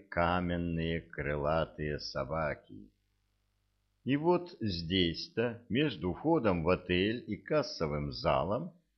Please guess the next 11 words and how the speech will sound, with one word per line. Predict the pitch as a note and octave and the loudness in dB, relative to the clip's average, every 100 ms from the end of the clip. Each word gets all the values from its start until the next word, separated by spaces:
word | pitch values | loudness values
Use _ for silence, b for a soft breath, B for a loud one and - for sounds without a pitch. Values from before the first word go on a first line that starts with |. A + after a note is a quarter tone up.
| _ _ - | _ _ -20
стоял | - F#2 F2 A#2 A#2 | -2 2 4 4 2
серый | - G#2 A2+ G2+ | 0 4 6 6
фургон | F2 G2 F2+ F#2+ B2+ D3+ | 2 0 2 4 4 4
марки | A2+ G#2 G#2 - | 6 6 6 0
«Мерседес» | C#3+ D3 C3+ - D3+ C#3+ C3 - - - _ _ _ _ - | 0 0 0 0 0 2 0 0 -6 -18 _ _ _ _ 0
без | F#2 F2 | 2 4
опознавательных | G2 F#2+ E2+ D#2+ D#2+ C#2+ C#2 F2 F2+ G2+ E2+ | 4 4 2 2 0 0 0 -2 0 -2 -4
знаков. | F2+ A#2+ C#3+ C#3+ A#2 - A#2+ - _ _ _ _ _ _ _ _ _ | -8 -6 -4 -4 -6 -8 -10 -12 _ _ _ _ _ _ _ _ _
Дирк | - D2+ E2+ F#2 G2 - | -8 0 4 4 2 -4
сразу | - E2+ D#2 E2+ | 2 4 4 0
понял, | F#2+ - C#3 C3 F#2 C#2+ C2+ | -2 0 2 4 2 0 -4